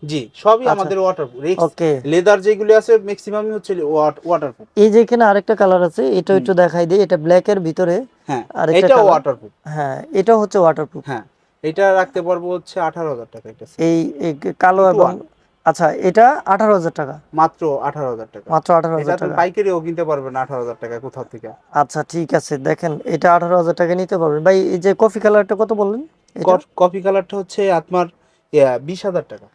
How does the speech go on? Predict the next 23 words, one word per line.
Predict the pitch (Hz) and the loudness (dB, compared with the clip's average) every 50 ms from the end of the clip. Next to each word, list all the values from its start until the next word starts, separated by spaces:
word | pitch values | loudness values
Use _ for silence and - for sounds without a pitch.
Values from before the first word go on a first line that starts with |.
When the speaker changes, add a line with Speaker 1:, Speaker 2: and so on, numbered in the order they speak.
| _ _ _ _ | _ _ _ _
Speaker 2:
কফি | - 180 165 160 190 | -2 -2 0 0 0
কালার, | - 208 208 254 285 | 0 2 2 4 2
এটা | 254 175 208 | 2 2 2
হচ্ছে | 196 165 - - | 0 0 0 -2
Speaker 1:
বিশ | 185 190 | 0 2
হাজার | 226 175 | 2 4
Speaker 2:
বিশ | 180 | 4
হাজার | 220 190 190 185 | 4 2 2 2
Speaker 1:
টাকা। | - 175 160 | 2 0 0
Speaker 2:
টাকা, | 151 - | 0 0
টু | 196 170 208 202 | -2 0 2 4
to | 190 | 4
ওয়ান। | 170 151 135 120 - _ _ - | 4 2 0 -4 -14 _ _ -8
Speaker 1:
আর | 117 117 120 120 - _ _ _ _ _ _ _ _ | -6 -6 -6 -6 -8 _ _ _ _ _ _ _ _
এই | 165 165 | -8 -2
যে | 165 208 | 0 2
এটাও | 233 269 226 196 185 220 220 220 233 294 311 254 | 2 2 2 -2 0 2 2 2 2 0 -4 -4
আমি | 196 180 190 180 | -4 -4 -2 0
দাঁড়াই, | 170 180 185 190 202 233 294 294 _ _ _ _ | 2 2 2 2 0 -2 -4 -8 _ _ _ _
কোনো | - - 202 214 | -12 -10 -8 -8
Speaker 2:
হুম। | 170 156 | -6 -4
Speaker 1:
সমস্যা | 165 165 147 - - 120 | -4 -4 -4 -4 -10 -14
নাই। | 110 110 | -14 -14